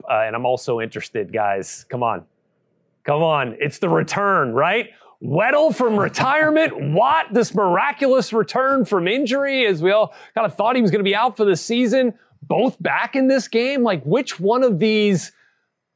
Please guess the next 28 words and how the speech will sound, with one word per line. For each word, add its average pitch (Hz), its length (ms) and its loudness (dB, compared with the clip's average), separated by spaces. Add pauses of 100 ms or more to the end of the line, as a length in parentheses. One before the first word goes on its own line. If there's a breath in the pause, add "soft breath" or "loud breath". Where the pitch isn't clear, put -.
(340)
stars, 190 1300 0 (320)
you 247 100 -4
know, 180 320 0
with 185 260 -4 (160)
Weddle 165 320 0
in 190 60 2
his 190 100 2
former 160 360 0
life 190 420 0
and 156 300 -2
Watt 175 340 0
from 175 220 -2
earlier 196 280 4
in 185 60 2
the 175 100 2
season, 175 480 0
makes 170 400 -2
a 180 100 0
play 151 720 0
to 123 120 -2
help 139 320 -2
their 151 180 0
team 147 360 -6
win 147 240 -4
this 143 260 -2
game? 120 460 -4
I 110 60 -10
mean, 120 260 -4